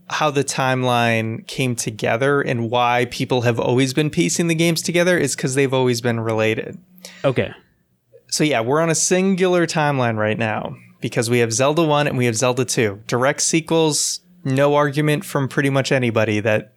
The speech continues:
Speaker 1: that's how it goes together.
Speaker 2: Okay.
Speaker 1: But then A Link to the Past shows up, and that is a prequel to the original Legend of Zelda. Right?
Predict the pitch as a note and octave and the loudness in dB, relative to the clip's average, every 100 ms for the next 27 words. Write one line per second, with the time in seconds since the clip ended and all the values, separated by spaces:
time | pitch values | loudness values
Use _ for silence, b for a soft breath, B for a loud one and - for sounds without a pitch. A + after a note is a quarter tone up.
0 | _ B2+ A#2 - B2 A2+ C3+ A2 - - | _ -4 -4 -2 -2 0 0 -2 -4 -2
1 | A2+ G#2+ - B B B - B2+ D#3+ F#3 | -2 -2 -10 B B B -2 0 0 0
2 | E3+ - D3 F3 E3 C#3+ C3+ - C3 C#3+ | 0 -2 2 0 0 -6 -4 -2 -2 -2
3 | - - A#2+ G#2+ G#2+ G#2+ - _ _ _ | -4 -2 -2 -2 -2 -4 -8 _ _ _
4 | _ _ _ - C3 B2+ C3+ C#3 C3+ C3 | _ _ _ -4 0 2 2 2 2 2
5 | A#2 - B B B - D3 - - E3+ | 0 -2 B B B -2 -2 -2 0 0
6 | E3 C3+ B2+ A#2+ A#2 - - B2 A#2+ A2+ | 0 0 2 0 -2 -6 -2 2 2 2
7 | B2 A#2 A#2 A2+ A2+ G#2+ G#2+ G#2 G2+ G#2 | 0 0 0 2 0 0 -4 -6 -2 0
8 | G#2+ - - - _ _ _ _ _ _ | 0 -4 -6 -14 _ _ _ _ _ _
9 | _ _ _ _ _ _ _ _ - B2+ | _ _ _ _ _ _ _ _ -8 -2
10 | A2 A2 | 0 0